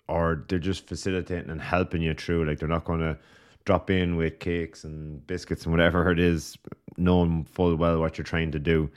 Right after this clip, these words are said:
So it's obviously, it's important to talk and to bring someone into it. If you have a partner that's in the house, and this is where things get a little bit more complicated, um, where they want to, say, continue eating the foods that they're, they're already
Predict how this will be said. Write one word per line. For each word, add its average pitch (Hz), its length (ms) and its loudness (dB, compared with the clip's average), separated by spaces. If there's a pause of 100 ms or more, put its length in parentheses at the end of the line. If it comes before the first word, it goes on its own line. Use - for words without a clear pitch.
(300)
So - 160 -4
it's 90 100 -4
obviously, 98 240 0
it's 82 100 -2
important 78 420 0
to - 60 -6
talk 104 480 2
and 82 80 0
to 78 60 0
bring 82 200 -2
someone 76 240 -4
into 101 280 -2
it. 90 180 -4
If 90 160 -2
you 85 80 0
have 80 580 0
a 71 440 2
partner 92 560 0
that's 85 300 -4 (520)
in 87 180 0
the 85 60 4
house, 98 320 2
and 90 100 -4
this 87 60 -6
is 85 60 -12
where 87 120 -2
things 90 220 -2
get 80 180 0
a 82 40 0
little 143 240 4
bit 107 140 4
more 92 200 6
complicated, 92 720 2 (840)
um, 78 640 2 (400)
where 85 140 -2
they 90 120 4
want 85 200 0
to, - 80 -14
say, 78 220 -4
continue 80 640 -6 (240)
eating 82 460 -6 (1080)
the 85 100 -6
foods 87 300 2
that 80 120 -2
they're, 78 440 2
they're 78 200 2
already 85 460 4